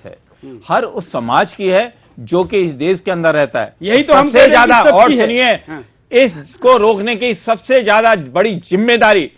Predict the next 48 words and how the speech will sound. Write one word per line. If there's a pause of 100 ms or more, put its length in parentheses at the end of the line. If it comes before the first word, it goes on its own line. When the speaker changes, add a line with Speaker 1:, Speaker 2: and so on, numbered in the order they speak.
(380)
Speaker 1:
उन
मुसलमान
ग्रुप
की
है,
उस
मुसलमान
सोसाइटी
की
है (220)
जिसके
ये
एक
हिस्सा
होकर
के
पूरे
देश
को
गाली
दे
रहे
हैं। (280)
इसका
मतलब (160)
ये
उस
पूरे
सम-,
क्या
ये
पूरे
समुदाय
को
रिप्रेजेंट
कर
रहे
हैं
आज
की
डेट
में?
Speaker 2:
हम्म।
Speaker 1:
और
मेरे
हिसाब
से
नहीं।